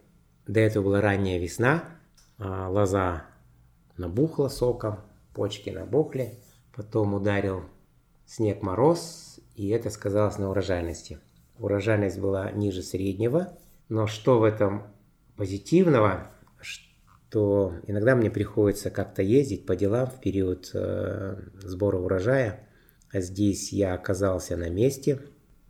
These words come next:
Ехать, ездить, летать никуда не пришлось. Я просто посвятил всё это время экспериментам. И у нас две тысячи двадцатый год — это, э,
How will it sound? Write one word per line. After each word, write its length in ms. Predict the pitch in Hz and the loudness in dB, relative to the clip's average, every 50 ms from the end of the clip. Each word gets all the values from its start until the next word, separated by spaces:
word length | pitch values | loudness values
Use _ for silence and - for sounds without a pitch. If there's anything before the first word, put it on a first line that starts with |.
| - _ _ _ _ _ _ _ - | -20 _ _ _ _ _ _ _ -4
Ехать, 560 | 98 98 95 85 - - 85 - - - - _ _ _ | -2 -2 -2 -2 -2 -6 -8 -8 -14 -20 -20 _ _ _
ездить, 640 | 98 95 95 95 92 85 85 85 82 80 - - - | -8 -4 -4 -2 -2 -4 -6 -8 -10 -12 -14 -20 -20
летать 580 | - - 92 95 - 101 85 82 - - - - _ _ _ _ - | -14 -14 -14 -8 -6 -6 -6 -6 -8 -14 -20 -20 _ _ _ _ -18
никуда 400 | 98 92 - - 101 90 92 87 | -18 -14 -10 -8 -8 -6 -6 -6
не 140 | 85 87 | -6 -8
пришлось. 580 | 85 - 85 82 - - 123 147 151 147 - - - - - _ _ _ _ _ _ _ | -8 -8 -10 -10 -4 0 0 2 0 0 -6 -14 -18 -20 -20 _ _ _ _ _ _ _
Я 260 | 104 87 85 85 80 | -12 -8 -6 -6 -4
просто 720 | 80 - 131 147 143 - - 101 92 90 87 85 85 82 - | -4 -2 -4 -4 -4 -2 0 0 0 0 -2 -4 -6 -8 -10
посвятил 420 | - 82 - - 98 95 - 113 104 | -10 -10 -6 -6 -6 -2 -2 -2 -2
всё 160 | - - 95 | -2 -2 -4
это 140 | - - 95 | -4 -4 -4
время 320 | 92 95 95 90 92 92 | -2 -2 -2 -2 -4 -6
экспериментам. 720 | 87 - - - 92 92 98 120 139 143 143 139 117 101 101 - - - _ _ _ _ _ _ - | -8 -6 -4 -2 -2 0 0 0 0 0 -2 -4 -6 -6 -8 -10 -16 -20 _ _ _ _ _ _ -6
И 380 | 110 107 104 104 107 113 113 - | -2 0 0 2 0 0 -2 -2
у 100 | 113 107 | 0 0
нас 640 | 104 98 104 120 143 165 160 - - - - - - _ - - - _ _ _ _ | 2 2 2 4 2 2 2 -2 -6 -10 -14 -18 -20 _ -20 -20 -20 _ _ _ _
две 200 | - 101 101 104 | -4 -2 -2 0
тысячи 280 | - 113 107 - - | 0 0 0 0 -2
двадцатый 480 | 98 95 104 101 - - 98 - - 98 | 0 0 0 0 0 -2 -2 -2 -2 0
год — 240 | 95 107 127 143 - | 4 4 4 4 4
это, 380 | 104 - - 98 95 98 - - - | 0 0 0 0 0 -2 -4 -6 -6
э, 200 | 104 95 92 87 | -4 -4 -4 -6